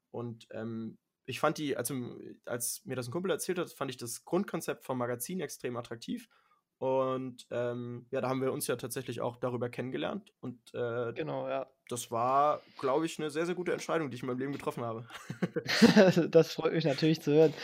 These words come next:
Speaker 2: Äh, jetzt hast du natürlich ein paar coole Vorteile auch durch das Magazin gehabt, weil man ja darüber auch einen Presseausweis bekommt und, äh, einige coole Chancen dadurch auch wieder hat. Was waren so davon mehr oder weniger deine, deine Favoriten sozusagen, die du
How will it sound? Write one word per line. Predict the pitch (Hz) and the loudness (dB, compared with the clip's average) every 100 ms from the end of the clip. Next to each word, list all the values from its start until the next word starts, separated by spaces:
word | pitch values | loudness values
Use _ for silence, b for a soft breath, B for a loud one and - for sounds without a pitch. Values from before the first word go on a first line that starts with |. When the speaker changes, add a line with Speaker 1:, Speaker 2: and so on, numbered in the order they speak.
| B 180 - | B -8 6
Speaker 2:
Äh, | 151 | 8
jetzt | 156 160 | 8 8
hast | 226 247 | 8 8
du | |
natürlich | 170 214 208 | 8 10 8
ein | 208 | 8
paar | 190 | 6
coole | - 208 190 | 6 6 6
Vorteile | - 208 - 156 147 | 6 6 8 10 10
auch | 147 | 6
durch | - 151 | 4 2
das | 156 | 4
Magazin | 151 147 139 180 175 | 4 4 2 0 2
gehabt, | 151 175 | 2 4
weil | 147 | 2
man | 143 | 4
ja | 135 | 4
darüber | 139 151 147 131 | 4 2 4 2
auch | |
einen | 135 | 0
Presseausweis | - 185 208 160 160 160 - | 0 2 6 4 4 2 0
bekommt | - 170 165 B B B B | 2 2 2 B B B B
und, | - 139 135 - | -2 0 0 4
äh, | 131 127 - | 6 8 6
einige | 139 147 139 | 2 2 2
coole | 127 165 151 | 0 2 4
Chancen | 143 170 220 - 160 | 8 8 8 4 4
dadurch | 135 135 135 127 | 8 6 6 2
auch | 131 | 2
wieder | 135 127 | 4 4
hat. | 160 160 | 4 4
Was | 160 - | 2 8
waren | 175 185 170 | 10 10 8
so | 170 | 6
davon | 147 151 175 175 165 165 156 147 - - | 8 8 8 8 6 6 2 0 -8 -8
mehr | 147 151 | 0 4
oder | 156 | 4
weniger | 147 156 139 | 4 4 4
deine, | 143 147 147 143 135 | 6 6 6 6 4
deine | 139 147 | 4 2
Favoriten | - 143 147 151 160 143 | 0 -2 -2 -2 -4 -4
sozusagen, | 127 123 120 127 127 127 | -10 -12 0 2 2 0
die | 131 | -4
du | 131 127 | -2 -2